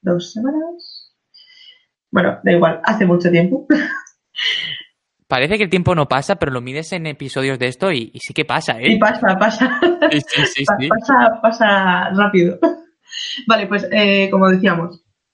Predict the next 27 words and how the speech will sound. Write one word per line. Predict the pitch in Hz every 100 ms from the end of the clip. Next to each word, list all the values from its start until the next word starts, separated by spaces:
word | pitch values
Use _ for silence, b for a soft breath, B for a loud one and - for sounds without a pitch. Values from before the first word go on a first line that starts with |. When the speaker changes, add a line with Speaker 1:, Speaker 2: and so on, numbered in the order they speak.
| _
Speaker 1:
que | 226 202 196 190 190 180
Víctor | 208 226
del | 220 214
Árbol | 214 226 226 -
sí | - - 233 208
que | 208
parecía | 190 190 180 180 208 190
que | 180
podía, | 175 170 180 185 175 170 170 - _ _ _ _ _ -
eh, | 185 175 175 175
pescar | 180 175 180
un | 175
poco | 180 175 170
de | 165
su | 170
vida, | 180 170 160 - _
de | 190 165
sus | - 170 165 165
vivencias, | 170 165 165 160 156
de | 165
su | 160 165 160 160 160 160 _ _ _ -
experiencia, | 196 - 190 175 196 185 170 165
no |
me | 175
salía | 170 170 165
la | 165
palabra. | 165 180 165 175